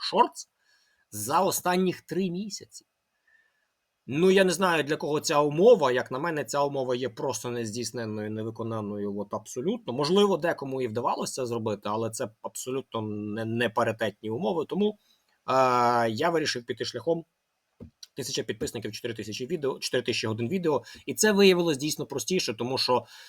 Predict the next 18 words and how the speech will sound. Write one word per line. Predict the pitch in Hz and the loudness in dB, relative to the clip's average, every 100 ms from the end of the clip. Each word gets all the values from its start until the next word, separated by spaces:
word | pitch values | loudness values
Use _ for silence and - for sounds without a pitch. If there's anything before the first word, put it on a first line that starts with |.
| - - | -20 -12
на | - 170 | 4 6
той | 220 254 | 8 8
самий | - 233 226 | 8 6 6
момент, | 220 214 190 | 4 4 4
на | 185 | 4
момент | 196 196 165 | 2 2 2
монетизації, | 185 180 185 165 147 | 0 2 2 2 -2
коли | - 185 | 0 4
було | 175 214 233 175 131 | 4 6 8 6 6
виконані | 143 185 170 156 151 | 0 0 2 0 0
ці | - 160 | -2 0
умови, | 175 214 302 220 113 - _ - | 2 6 6 6 2 -4 _ -6
знаєте, | 143 277 285 | 2 2 2
скільки | - 240 | -2 -2
було | 196 202 | 2 2
переглядів | 185 175 147 147 127 | 4 2 2 -2 -4
коротких | 139 117 107 107 | -4 -4 -6 -12
відео? | 90 80 | -12 -12